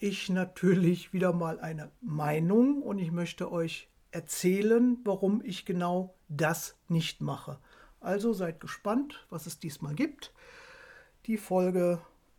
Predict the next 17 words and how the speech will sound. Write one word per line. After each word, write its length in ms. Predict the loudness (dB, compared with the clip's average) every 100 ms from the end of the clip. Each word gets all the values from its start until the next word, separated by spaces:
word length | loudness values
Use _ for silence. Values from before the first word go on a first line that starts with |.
| _ _
Nummer 500 | -4 -2 -2 -4 -6 -12 _ _ _ _ _ _
sechsundneunzig 1160 | -4 -4 -4 0 0 2 -2 -4 -6 -6 -8 -16 -18 _ _ _ _ _ _ _ _
hat 200 | -8 -6
das 240 | -8 -8
Thema: 600 | -4 -2 -2 -6 -8 -10 _ _ _ _ _ _ _ _
Du 140 | -2 0
musst 480 | 0 -2 -8 -16 -20 -8
deinen 440 | -6 -4 -4 -6
eigenen 520 | -6 -6 -8 -10 -12 _
Weg 300 | -10 -10 -10
finden. 480 | -14 -14 -14 -16 -18 -20 _ _ _ _
Was 200 | -8 -6
ich 180 | -8 -2
immer 280 | 4 4 4
wieder 460 | 4 6 6 2 -6 -20 _ _ _
bei 440 | -2 0 -2 -4 -10 _ _ 6
Influencern 1400 | 8 8 6 0 6 6 6 2 0 -2 -2 -2 -4 -8